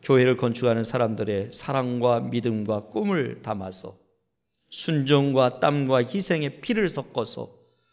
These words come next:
만들어가는 것이 교회입니다. 수고가 없이, 땀 흘림이 없이, 헌신이 없이 교회가 세워지지 않아요.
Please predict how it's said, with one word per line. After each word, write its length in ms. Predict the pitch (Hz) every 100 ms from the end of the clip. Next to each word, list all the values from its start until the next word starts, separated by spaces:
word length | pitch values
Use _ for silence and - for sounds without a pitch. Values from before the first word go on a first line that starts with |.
| _ _
만들어가는 1160 | - 120 127 135 131 147 135 123 - 110 117 110
것이 580 | 110 - 123 131 143 - _ _ _
교회입니다. 720 | - 110 90 - - - - _ _ _ _ _ _ _ _ _ _ _ - -
수고가 600 | - - 170 156 120 101
없이, 600 | 98 - - 107 107 - _ -
땀 240 | 175 180
흘림이 400 | 180 147 127 110
없이, 560 | 107 107 - 131 120 143 _ _ _ _ _ _ _ _ _ _ _ -
헌신이 460 | 180 190 190 214 147
없이 480 | - - 135 131 -
교회가 380 | 113 92 95 -
세워지지 520 | - - 131 - -
않아요. 320 | - - -